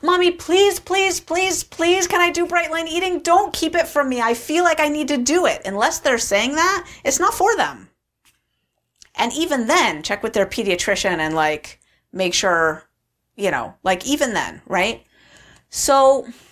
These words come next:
I've been thinking in the back of my brain with my own kids, when they're old enough,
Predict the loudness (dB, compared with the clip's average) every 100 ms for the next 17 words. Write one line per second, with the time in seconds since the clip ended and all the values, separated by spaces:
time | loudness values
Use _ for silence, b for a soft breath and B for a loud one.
0 | B B _ _ _ _ _ _ _ _
1 | _ _ _ _ -20 -6 -4 -4 -4 -4
2 | -2 -4 -2 0 -2 -4 -6 -4 -4 -6
3 | -6 -8 -4 -6 -6 -6 -6 -6 -4 -4
4 | -4 -8 -20 _ _ _ _ _ _ _
5 | _ _ -10 -2 0 0 -2 -2 0 0
6 | 0 0 0 0 -2 -8 -16